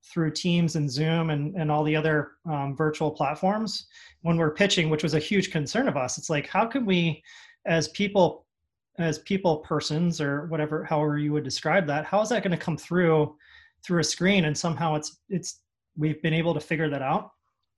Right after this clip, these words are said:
Uh, but yeah, we serve clients like Target, Land O'Lakes, United Healthcare, Cub Cadet. Um, so a lot of, uh, national and global brands, but also local brands, uh,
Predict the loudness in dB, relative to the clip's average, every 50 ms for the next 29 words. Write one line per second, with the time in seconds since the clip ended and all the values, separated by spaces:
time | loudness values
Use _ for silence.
0 | -8 -4 0 0 2 2 2 4 6 6 6 6 6 6 4 4 2 2 2 2
1 | 2 2 2 2 2 0 -4 -6 -8 0 4 4 4 4 4 2 2 0 0 -4
2 | -12 -20 -20 -20 -20 -20 -20 _ _ _ -4 -2 0 0 0 0 4 4 4 4
3 | 4 2 -2 -6 -6 -4 -4 -4 -4 -4 -4 -2 0 2 2 0 2 2 4 6
4 | 6 6 6 4 2 0 -6 _ _ _ _ _ _ _ _ _ _ -6 -2 0
5 | 0 0 -2 -4 -4 -2 2 2 2 2 2 0 -4 -12 -20 -20 -20 -20 -14 -10
6 | -8 -6 -6 -6 -6 -6 -2 0 2 2 2 2 0 -4 -8 _ _ _ _ _
7 | _ _ _ _ 0 2 4 6 6 6 6 4 2 -2 -8 _ -6 -4 -2 -2
8 | -2 -2 -2 0 0 2 2 2 0 0 0 2 2 2 2 2 0 2 2 4
9 | 4 4 4 6 6 6 4 4 2 0 0 0 2 2 2 2 2 0 2 2
10 | 2 2 2 2 0 0 0 2 2 2 2 2 0 -2 -4 -6 -12 -16 _ _
11 | _ -20 -20 -20 -20 -20 _ _ _ _ -6 -6 -4 -4